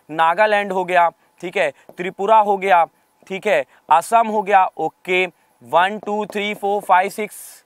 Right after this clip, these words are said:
सिक्स ही हुए ना, दो, दो, चार, दो, छः। भैया एक कौन छूट गया, जल्दी से बताइए दोस्तों, कौन छूट रहा है? मणिपुर हो गया, मेघालय हो गया, अरुणाचल प्रदेश, नागालैंड, त्रिपुरा, असम,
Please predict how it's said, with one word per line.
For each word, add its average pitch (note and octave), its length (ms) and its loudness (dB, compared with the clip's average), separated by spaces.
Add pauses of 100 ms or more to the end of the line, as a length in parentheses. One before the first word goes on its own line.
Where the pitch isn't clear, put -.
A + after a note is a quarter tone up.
(120)
सिक्स - 240 -10
ही B3+ 60 -4
हुए G3 160 0
ना, G#3+ 140 2
दो, F#3+ 460 0
दो, - 140 -4
चार, F#3+ 380 2
दो, F#3 80 -8
छः। E3+ 280 0 (340)
भैया G#3 180 0 (160)
एक A#3+ 260 -2
कौन A3+ 220 -2
छूट G#3+ 220 -10
गया, A3+ 240 2 (340)
जल्दी F#3+ 360 -2
से A3+ 60 -6
बताइए A3 220 -4
दोस्तों, G#3+ 240 -6
कौन A3+ 240 -2
छूट G3 220 -8
रहा E3 120 2
है? B2 120 0 (380)
मणिपुर G#3+ 400 -2
हो G3 80 2
गया, G3+ 200 2
मेघालय G3 440 0
हो F#3+ 160 2
गया, G3 160 2
अरुणाचल F#3+ 340 0
प्रदेश, F#3+ 340 -4
नागालैंड, F#3 560 -2
त्रिपुरा, F3+ 400 -2
असम, F3 600 0